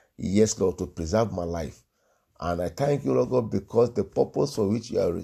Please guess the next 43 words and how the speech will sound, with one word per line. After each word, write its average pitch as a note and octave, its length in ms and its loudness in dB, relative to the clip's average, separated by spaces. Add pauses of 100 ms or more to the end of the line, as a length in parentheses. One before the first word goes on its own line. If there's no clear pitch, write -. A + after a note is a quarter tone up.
(160)
you F#2 160 -4
have F#2 180 -4
preserved A2 380 0
my F#2 80 0
life, G2+ 260 -2
oh G#2 60 -2
God, G#2 340 0 (500)
Father G#2 340 4
God, G#2 360 2 (240)
I E2+ 160 0
am E2 140 0
fulfilling A2 460 0
that G#2 200 4
purpose G#2+ 380 0
in F2 160 -4
the D#2+ 100 -2
name F#2 300 -2
of G2 180 0
Jesus F#2 240 -6
Christ, D#2+ 240 -4
because G2+ 380 -4
many B2 300 2
people A#2+ 340 -4
can F#2 240 0
hear G2 260 4
this, F2 220 -4
oh E2+ 80 -4
God. D2 340 -4 (640)
Thank A#2+ 300 2
you, G2 60 0
Father. F2 440 -2 (540)
Glory A2 300 6
and A2+ 140 4
honor A#2 320 4
be F#2+ 140 -2
to F#2 120 -8
your F2+ 80 -2
holy F2+ 220 -2
name, F2+ 120 -6
O F2+ 60 -2
Lord. D#2 200 -6 (640)
In D#2+ 320 -4
Jesus' F#2 680 -2